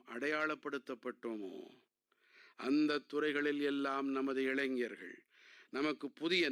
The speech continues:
நம்பிக்கை அளிக்க வல்ல உதாரணங்களை ஏற்படுத்தி இருக்கின்றார்கள். சத்தீஸ்கரின் தந்தேவாடாவில் உள்ள அறிவியல் மையம் இப்போதெல்லாம் அனைவரின் கவனத்தையும் ஈர்த்து வருகிறது. சில நாட்கள் முன்பு வரை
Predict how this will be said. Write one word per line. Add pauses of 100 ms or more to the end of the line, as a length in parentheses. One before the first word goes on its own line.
(180)
நம்பிக்கை
அளிக்க
வல்ல
உதாரணங்களை (600)
ஏற்படுத்தி
இருக்கின்றார்கள். (1000)
சத்தீஸ்கரின் (200)
தந்தேவாடாவில்
உள்ள
அறிவியல்
மையம்
இப்போதெல்லாம் (440)
அனைவரின்
கவனத்தையும்
ஈர்த்து
வருகிறது. (640)
சில
நாட்கள்
முன்பு
வரை